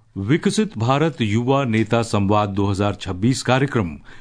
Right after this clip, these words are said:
कल नई दिल्ली के भारत मंडपम में आयोजित होगा। खेल और युवा कार्य मंत्री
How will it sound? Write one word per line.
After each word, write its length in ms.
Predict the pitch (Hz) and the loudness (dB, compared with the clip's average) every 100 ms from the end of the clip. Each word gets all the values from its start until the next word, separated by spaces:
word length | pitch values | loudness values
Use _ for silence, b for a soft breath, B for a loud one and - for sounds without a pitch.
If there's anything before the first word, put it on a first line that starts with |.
| B - | B -4
कल 120 | 139 | 0
नई 180 | 139 135 | 2 2
दिल्ली 300 | 120 143 151 | 2 2 0
के 160 | 117 131 | 0 -2
भारत 400 | 95 104 113 104 | 0 0 0 0
मंडपम 440 | 101 101 98 104 101 | 0 0 0 0 0
में 240 | 101 123 117 | 2 0 0
आयोजित 480 | 104 101 90 101 104 | -2 0 0 -2 0
होगा। 280 | 123 85 - b b b b | 0 0 -10 b b b b
खेल 240 | - 120 113 | 0 2 4
और 180 | 107 95 | 2 2
युवा 240 | 101 104 | 2 2
कार्य 320 | - 98 90 | 0 -2 -2
मंत्री 440 | 82 92 92 143 | -4 -4 -2 -2